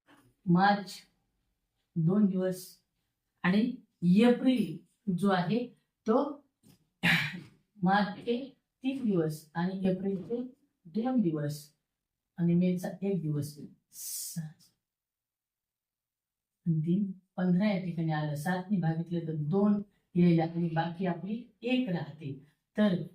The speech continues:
म्हणजे त्याच्या पुढचा दिवस म्हणजे रविवारच्या समोरचा दिवस जो असेल तो सोमवार येईल. म्हणजे अशा पद्धतीने आपण मांडणी करू किंवा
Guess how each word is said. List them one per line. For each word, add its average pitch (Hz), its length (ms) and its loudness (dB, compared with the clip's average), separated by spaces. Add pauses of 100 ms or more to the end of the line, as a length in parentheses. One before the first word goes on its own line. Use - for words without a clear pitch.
(160)
म्हणजे 196 300 0
त्याच्या 220 240 0 (340)
पुढचा 220 340 4
दिवस 156 380 0 (200)
म्हणजे 196 200 2
रविवारच्या 202 580 2
समोरचा 190 460 -4 (380)
दिवस 170 280 0
जो 151 180 -2
असेल 226 420 -2 (320)
तो 233 80 -2 (300)
सोमवार 185 400 0
येईल. 160 200 2
म्हणजे 175 220 0
अशा 175 260 -2
पद्धतीने 190 380 -2
आपण 185 300 -2
मांडणी 196 320 2
करू 160 320 -4
किंवा 208 440 -4